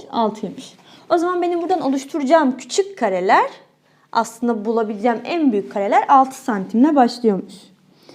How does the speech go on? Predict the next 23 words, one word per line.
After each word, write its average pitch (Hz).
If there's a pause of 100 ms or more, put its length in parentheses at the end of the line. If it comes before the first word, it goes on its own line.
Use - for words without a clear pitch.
(180)
Şimdi 311 (280)
eğer 294 (360)
daha 285
fazla 285
işlem 277
yapmayı 285
düşünmüyorsam 294
mantıken 285
ne 285
düşünmem 180
lazım? 196 (400)
Burası 269
kırk 330
sekiz. 269 (1700)
Buraya 294
kaç 370
tane 202
gelecek 185
o 196
zaman? 330
Altı 269
kere 190
sekizden 208